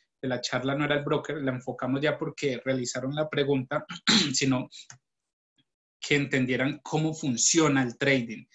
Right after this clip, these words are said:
qué son las inversiones, ¿listo? Obviamente, después de ver una charla de una hora no van a salir expertos y no van a tener la capacidad de salir y, y, y tomar decisiones de compra de acciones,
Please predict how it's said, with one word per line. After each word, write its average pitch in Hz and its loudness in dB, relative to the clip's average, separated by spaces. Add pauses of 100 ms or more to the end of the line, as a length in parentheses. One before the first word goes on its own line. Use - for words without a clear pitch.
(260)
qué 143 0
son 139 0
las 135 0
inversiones, 117 0
¿listo? 113 -8 (260)
Obviamente, 151 2
después 135 -2
de 135 2
ver 147 2
una 143 0
charla 135 2
de 135 4
una 135 2
hora 135 2
no 139 0
van 135 2
a 131 0
salir 117 -4
expertos 127 0
y 123 -4
no 113 -4
van 117 -2
a 123 -4
tener 117 -6
la 120 -4
capacidad 120 -4
de 120 -6
salir 117 -4
y, 127 -2
y, 123 -4
y 123 -10
tomar 120 -4
decisiones 127 -4
de 131 -4
compra 135 0
de 135 4
acciones, 127 0